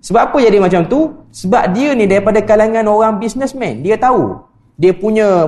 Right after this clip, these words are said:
problem dalam bisnes ni apa dia. Hmm. Walaupun kita tengok pandangan dia zaman tu pelik. Maknanya ulama-ulama lain dalam bidang muamalat,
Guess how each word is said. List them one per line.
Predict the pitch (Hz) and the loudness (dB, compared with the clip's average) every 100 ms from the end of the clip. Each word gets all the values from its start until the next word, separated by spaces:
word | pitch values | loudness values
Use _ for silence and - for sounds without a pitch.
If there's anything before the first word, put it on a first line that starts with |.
| 156 | 0
problem | 220 214 262 254 185 147 | 0 2 2 2 2 2
dalam | 175 208 202 | 2 2 0
bisnes | - 262 233 | -4 -2 0
ni | 233 | 0
apa | 233 226 | 0 -2
dia. | 120 - _ _ _ _ _ _ _ _ _ - | -4 -12 _ _ _ _ _ _ _ _ _ -18
Hmm. | 117 104 | -14 -2
Walaupun | 156 262 294 262 | 0 2 2 2
kita | 240 233 | 2 2
tengok | 220 226 | 0 0
pandangan | 220 220 240 269 247 196 | -2 0 -2 -2 -2 -2
dia | 233 233 170 | 0 2 2
zaman | 175 233 262 226 | 2 0 -2 -4
tu | 175 185 202 - _ - | -2 -4 -4 -12 _ -2
pelik. | 302 262 - - - _ _ _ _ _ _ | 0 0 -2 -8 -20 _ _ _ _ _ _
Maknanya | 170 214 254 247 220 - - - | 0 0 2 0 0 -6 -10 0
ulama-ulama | 202 240 269 208 233 247 247 | 2 2 2 2 2 2 2
lain | 220 202 185 | 2 2 0
dalam | 196 190 | -2 -2
bidang | 269 294 254 | -4 -4 -2
muamalat, | 185 185 147 117 | -2 0 0 -2